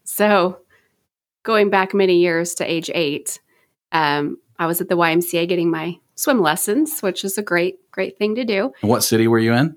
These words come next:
Speaker 1: Um, we were actually stationed at Sunnyvale in California.
Speaker 2: Okay.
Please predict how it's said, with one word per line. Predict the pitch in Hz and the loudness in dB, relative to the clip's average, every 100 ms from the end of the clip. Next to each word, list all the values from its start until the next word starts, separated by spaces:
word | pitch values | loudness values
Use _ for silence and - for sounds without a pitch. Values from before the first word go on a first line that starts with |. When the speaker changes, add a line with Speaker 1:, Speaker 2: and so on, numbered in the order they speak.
| - | -2
Speaker 1:
Um, | 226 220 214 208 185 | 2 4 2 2 0
we | 233 311 | -2 0
were | 370 311 262 - | 0 2 0 -2
actually | 214 - 202 | -6 -4 -4
stationed | 196 196 190 - 190 | -4 -2 -2 -2 -4
at | - | -4
Sunnyvale | 160 165 196 190 214 | -2 -2 0 0 0
in | 208 | -4
California. | 196 175 180 170 202 | -4 -6 -4 -4 -2
Speaker 2:
Okay. | - 85 92 | -2 -4 -4